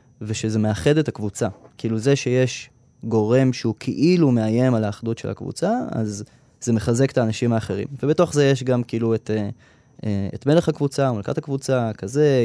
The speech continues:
יש, אה, מישהו שהוא תמיד בהתנגדות, יש מישהו ש-, שכולם קצת מעריצים, והוא קצת מסתורי כזה, יש כל מיני דמויות, ואני חושב שזה מעניין,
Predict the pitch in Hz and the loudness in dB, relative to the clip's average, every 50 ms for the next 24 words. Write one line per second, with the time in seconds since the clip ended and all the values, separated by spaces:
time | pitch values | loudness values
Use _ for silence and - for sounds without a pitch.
0 | 110 110 110 - - - 113 110 107 101 101 104 104 - 107 - - - 107 110 | 2 2 0 -2 -2 0 0 0 0 -2 -2 -4 -6 -6 -8 -8 -8 -4 -4 -4
1 | 104 107 107 101 - 101 104 117 127 151 160 160 151 143 127 - - _ _ _ | -2 -2 -4 -4 -4 -6 -6 0 2 4 6 6 6 6 4 2 -4 _ _ _
2 | _ _ _ _ _ _ 123 117 - - 117 117 110 - - 117 110 - - 110 | _ _ _ _ _ _ -2 -2 0 0 -2 -2 -2 -2 -2 -4 -4 -4 -2 0
3 | 110 107 113 113 113 110 107 - _ _ _ _ _ _ _ _ - - - - | 0 0 0 0 -2 -4 -6 -8 _ _ _ _ _ _ _ _ -8 -4 0 2
4 | 123 120 120 120 - - 113 - - 120 117 110 110 104 - - - 156 160 156 | 4 4 4 2 2 0 0 0 2 2 2 2 0 -2 -2 0 2 4 4 4
5 | 151 139 113 107 - - 117 113 - 117 113 - - - 107 110 120 147 160 160 | 4 2 0 -2 -2 -4 -4 -2 0 -2 -2 -2 -4 -4 -2 0 2 2 2 2
6 | 160 151 - 160 143 135 131 127 117 - - - 170 175 - - 185 185 175 165 | 2 2 0 0 0 2 2 0 0 0 0 0 0 0 2 2 4 4 4 4
7 | 156 143 123 113 113 113 110 104 - - 104 107 - - 151 - - 170 147 135 | 2 2 2 2 2 2 0 0 -2 -4 -8 -4 -2 -2 0 0 0 0 2 2
8 | 120 113 113 117 127 143 156 160 | 2 2 2 4 4 4 2 2